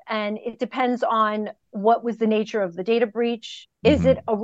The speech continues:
Speaker 1: again, I mean, we talked about this before, a reportable breach. So for those of you who aren't, like, legal cyber nerds like myself,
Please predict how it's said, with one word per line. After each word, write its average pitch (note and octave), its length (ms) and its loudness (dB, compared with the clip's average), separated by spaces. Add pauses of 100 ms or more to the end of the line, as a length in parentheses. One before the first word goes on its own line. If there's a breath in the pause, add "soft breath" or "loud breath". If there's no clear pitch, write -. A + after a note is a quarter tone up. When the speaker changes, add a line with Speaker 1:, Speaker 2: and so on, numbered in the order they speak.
(120)
Speaker 1:
again, A3 340 4
I G3+ 80 -6
mean, G3+ 180 -2
we G#3 80 -2
talked A3+ 260 2
about G#3+ 160 2
this G#3 160 -4
before, G3+ 380 4
a G3+ 100 4
reportable G3 600 2
breach. - 420 -8
So F#3+ 500 6 (920)
for G#3 80 -2
those A3+ 160 6
of G#3+ 100 0
you A3+ 180 0
who A3+ 80 0
aren't, G#3 480 0 (280)
like, G3 320 0
legal G3 600 2 (100)
cyber G3 340 2
nerds F#3+ 400 -2
like F#3+ 160 -2
myself, G3 480 -2